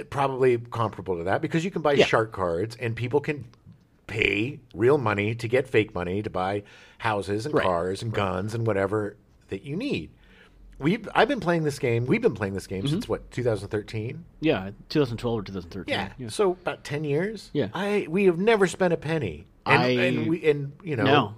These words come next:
Speaker 1: we
Speaker 2: I,
Speaker 1: have
Speaker 2: I purchased the P S five upgrade, but that was, what, ten bucks in the last
Speaker 1: Yeah.
Speaker 2: ten years?
Speaker 1: Yeah.
Speaker 2: <laughs>
Speaker 1: I mean, we buy the game, but I'm
Speaker 2: Yeah.
Speaker 1: saying you never bought a
Speaker 2: No,
Speaker 1: shark
Speaker 2: no,
Speaker 1: card or
Speaker 2: no,
Speaker 1: never
Speaker 2: no,
Speaker 1: had
Speaker 2: no.
Speaker 1: to pay to play to get, buy, you know,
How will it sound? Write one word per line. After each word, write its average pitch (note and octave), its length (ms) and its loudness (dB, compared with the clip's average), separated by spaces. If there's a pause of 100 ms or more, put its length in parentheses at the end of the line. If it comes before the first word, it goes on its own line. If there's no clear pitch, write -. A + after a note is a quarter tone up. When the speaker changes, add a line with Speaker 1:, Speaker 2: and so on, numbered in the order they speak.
(140)
Speaker 1:
we D3 100 4
Speaker 2:
I, D#3 40 10
Speaker 1:
have D3+ 100 8
Speaker 2:
I C#3 180 2
purchased D#3+ 540 0
the A2+ 240 2 (160)
P C3+ 120 0
S B2 120 0
five B2 180 2
upgrade, F#2+ 520 -2
but F#2+ 180 -4
that G#2+ 160 -4
was, F#2+ 320 -8
what, G2+ 180 -6
ten B2+ 220 -2
bucks - 460 -4
in B2+ 140 -4
the G2+ 60 -4
last G#2 140 0
Speaker 1:
Yeah. D3 120 8
Speaker 2:
ten B2 260 0
years? B2+ 360 -2
Speaker 1:
Yeah. - 160 0 (220)
Speaker 2:
<laughs> - 220 -16
Speaker 1:
I - 140 4
mean, A3 160 -2
we B3 180 -2
buy G#3 320 4
the C#3 100 2
game, A2+ 640 2
but D3 120 6
I'm - 60 10
Speaker 2:
Yeah. - 120 8
Speaker 1:
saying F3+ 180 6
you D#3 140 0
never C#3 240 4
bought G#2+ 180 0
a G2+ 100 0
Speaker 2:
No, C#4+ 100 8
Speaker 1:
shark B2+ 220 4
Speaker 2:
no, F3 140 6
Speaker 1:
card G2+ 160 0
or - 40 2
Speaker 2:
no, - 60 0
Speaker 1:
never A2+ 180 2
Speaker 2:
no, G2+ 60 -4
Speaker 1:
had G#2 120 -2
Speaker 2:
no. G2 60 0
Speaker 1:
to - 60 -4 (260)
pay C3+ 160 4
to G#2+ 80 0
play C3+ 280 4
to A2 100 2
get, G2+ 340 0
buy, G2+ 220 0
you G2+ 200 -4
know, F2 80 -4